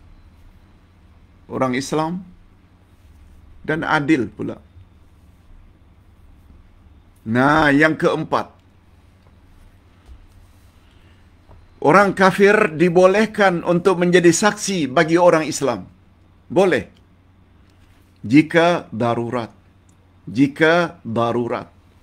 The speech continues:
Darurat maknanya emergency. Umpamanya kita bepergian dengan kawan-kawan yang non-Muslim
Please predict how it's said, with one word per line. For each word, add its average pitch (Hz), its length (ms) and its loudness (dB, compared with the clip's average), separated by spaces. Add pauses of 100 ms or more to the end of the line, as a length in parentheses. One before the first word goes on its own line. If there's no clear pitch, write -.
(1500)
Darurat 131 440 0
maknanya 135 480 -4
emergency. 135 720 -4 (1400)
Umpamanya 127 640 -2
kita 170 240 0
bepergian 156 800 -2
dengan 139 240 -4
kawan-kawan 139 800 -4
yang 139 240 -4 (240)
non-Muslim 156 1040 -2